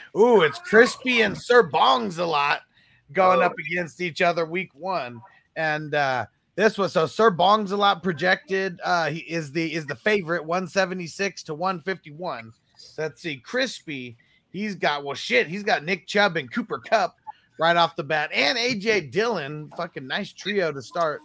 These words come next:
Speaker 1: Um, and then, uh, Sky Moore, well, I guess the Q B is not so nice because he's got Zamir White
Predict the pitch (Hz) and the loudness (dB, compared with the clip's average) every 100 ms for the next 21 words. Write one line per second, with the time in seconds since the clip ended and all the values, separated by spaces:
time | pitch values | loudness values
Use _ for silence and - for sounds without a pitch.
0 | _ _ _ _ - 160 156 151 139 147 | _ _ _ _ -6 -2 0 0 -2 -6
1 | 160 165 170 165 156 139 - - 190 220 | -4 -2 -2 -2 -2 -2 -4 -2 2 4
2 | 214 208 220 214 202 - - 160 190 214 | 2 0 2 2 0 -8 -8 2 6 6
3 | 196 202 180 165 - 226 180 214 170 196 | 6 2 -2 -8 -4 -2 -2 -2 0 0
4 | 190 170 180 170 156 120 151 123 156 135 | 0 -2 -2 0 -2 -4 -14 -8 -8 -8
5 | 156 175 151 131 156 175 160 139 160 131 | -4 -4 -4 -8 -8 -4 -4 -4 -6 -6